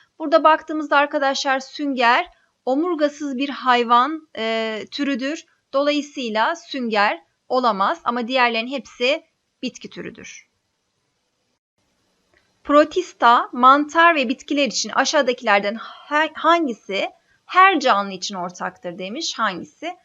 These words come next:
Tek hücreli olma arkadaşlar protista ve mantarlarda olabiliyordu, bitkilerde olamıyordu. Ortak değil. Çok hücreli olma gene protistler tek hücreli olduğu için bu da ortak olamaz. Ökaryot olma, evet hepsi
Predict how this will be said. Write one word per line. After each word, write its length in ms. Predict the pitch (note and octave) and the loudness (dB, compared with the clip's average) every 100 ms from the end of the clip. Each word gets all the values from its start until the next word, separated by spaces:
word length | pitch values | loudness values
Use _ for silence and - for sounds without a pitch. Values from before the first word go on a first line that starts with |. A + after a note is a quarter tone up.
| _ _ | _ _
Tek 200 | - F#4+ | -8 -4
hücreli 300 | F#4 E4 D#4 | -2 0 2
olma 300 | D4 C#4+ C#4 | 4 2 0
arkadaşlar 600 | C#4+ D4+ C#4+ C#4 C#4+ C#4+ | 0 0 -2 -2 -2 -2
protista 460 | D#4 D4 - - C#4 | -2 -4 -6 -6 -4
ve 100 | C4+ | -2
mantarlarda 720 | C4 C4+ C#4 C4 C4 B3+ B3+ | 0 -2 0 0 2 2 0
olabiliyordu, 480 | A#3+ G#3 G3 F#3+ G3+ | -4 -4 -4 -4 -6
bitkilerde 540 | A3 - A3 G3 F#3+ | -10 -8 0 0 0
olamıyordu. 600 | - A3 G#3 D#3+ D3+ - | -2 -4 -4 -8 -10 -8
Ortak 540 | - G#3 G3 G#3 G3 - | -4 -2 -4 -8 -12 -8
değil. 300 | E3+ F3+ - _ _ _ | -8 -8 -12 _ _ _
Çok 200 | E4+ E4+ | -8 -4
hücreli 280 | D#4+ D#4+ D#4 | -2 2 4
olma 220 | D4+ D4+ | 4 0
gene 280 | D4+ C#4+ C#4+ | 0 -2 -2
protistler 640 | C#4+ C#4 C4+ - B3+ C4 | -4 -4 -8 -2 0 0
tek 180 | C4+ B3+ | -6 -8
hücreli 440 | A#3 A#3 G#3 G3 - | -4 -2 0 -2 -2
olduğu 300 | A3 G#3+ G#3+ | -4 -2 -4
için 360 | G3 - G#3+ | -4 -6 -6
bu 80 | G#3 | -2
da 100 | G3 | 0
ortak 320 | F3+ F3+ F3+ | -2 -4 -10
olamaz. 500 | F3 E3+ E3+ D4+ - _ _ _ C4+ | -6 -4 -4 -4 -8 _ _ _ -2
Ökaryot 540 | F#4 F#4 D#4+ B3 - | 2 4 6 4 0
olma, 300 | G#3 G3+ A3+ | -4 -2 -2
evet 260 | C4 C#4 - | 0 -2 -2
hepsi 540 | E4+ - - A3+ E4 | -10 -10 -8 -4 -4